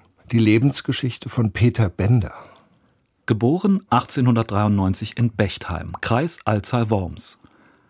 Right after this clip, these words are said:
Speaker 2: Laut Dorfunterlagen am neunundzwanzigsten Mai, allerdings später von ihm selbst auf den dreißigsten geändert. Hier wächst das Kind auf, unter der Schirmherrschaft der Weinhänge,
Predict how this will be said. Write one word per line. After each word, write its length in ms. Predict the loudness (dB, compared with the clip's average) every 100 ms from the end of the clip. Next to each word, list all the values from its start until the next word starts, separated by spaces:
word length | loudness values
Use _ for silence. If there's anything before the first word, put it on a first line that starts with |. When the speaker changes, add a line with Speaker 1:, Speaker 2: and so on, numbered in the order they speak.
| _ _
Speaker 2:
Laut 360 | 0 0 0 -2
Dorfunterlagen 880 | 0 2 -2 -2 0 2 2 2 2
am 160 | 4 4
neunundzwanzigsten 960 | 6 4 4 2 2 -2 -2 -2 2
Mai, 340 | 4 4 2 -4 _ _ _ _ _
allerdings 400 | 0 0 0 -2
später 440 | -2 0 0 0 -4
von 260 | 0 0 2
ihm 300 | 0 2 2
selbst 460 | 2 0 0 -6 -6
auf 120 | -2
den 140 | -2
dreißigsten 560 | 0 -2 0 -2 -2 -2
geändert. 560 | 0 0 -2 -4 -14 _ _ _ _ _ _ _ _ _ -8
Hier 360 | 0 2 4
wächst 420 | 0 -2 -8 -6 -6
das 160 | -4
Kind 280 | -2 -2 -2
auf, 420 | -4 -6 -12 -20 _ _ _ _ _
unter 200 | -2 0
der 120 | 0
Schirmherrschaft 880 | 2 2 4 2 0 -2 -6 -6 -2
der 160 | 0 2
Weinhänge, 580 | 4 4 4 4 0